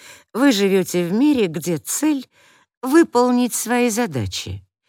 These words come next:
сыграть роль мужа или жены. Глядя через очки пятьдесят на пятьдесят, вы живете в мире сравнения, в мире постоянных подсчетов и, следовательно,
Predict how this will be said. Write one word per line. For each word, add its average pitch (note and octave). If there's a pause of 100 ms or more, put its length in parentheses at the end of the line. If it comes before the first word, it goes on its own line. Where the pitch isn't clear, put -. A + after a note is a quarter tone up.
(240)
сыграть A3+
роль A3 (180)
мужа G#3
или G3
жены. A#2+ (1040)
Глядя A#2
через A#2+
очки G#2+
пятьдесят B2
на G#2
пятьдесят, G#2 (540)
вы D3
живете C4+
в G#3+
мире G#3
сравнения, F#3+ (320)
в E3+
мире F#3+
постоянных D3+
подсчетов C3+
и, C3
следовательно, C3